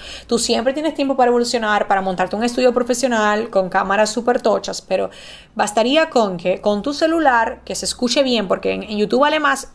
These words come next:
es vídeo, pero vale más que se escuche bien el audio, porque la gente está con audífono y tú sabes que los audífonos son,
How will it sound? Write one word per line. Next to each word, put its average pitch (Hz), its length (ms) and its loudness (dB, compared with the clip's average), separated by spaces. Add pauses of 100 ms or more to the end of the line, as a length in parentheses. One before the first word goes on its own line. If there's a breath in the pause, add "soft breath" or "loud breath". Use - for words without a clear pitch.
(100)
es 294 160 0
vídeo, 226 340 0
pero 202 140 0
vale 247 180 4
más 294 220 0
que 277 100 -4
se - 60 -8
escuche 254 300 -2
bien 240 160 -2
el 196 120 -2
audio, 339 400 2 (300 loud breath)
porque 226 200 0
la 202 80 0
gente 202 180 -2
está 247 160 0
con 269 120 0
audífono 240 540 2
y 277 40 -4
tú - 80 -8
sabes 214 180 2
que 247 100 4
los 262 80 4
audífonos 247 500 2
son, 262 300 0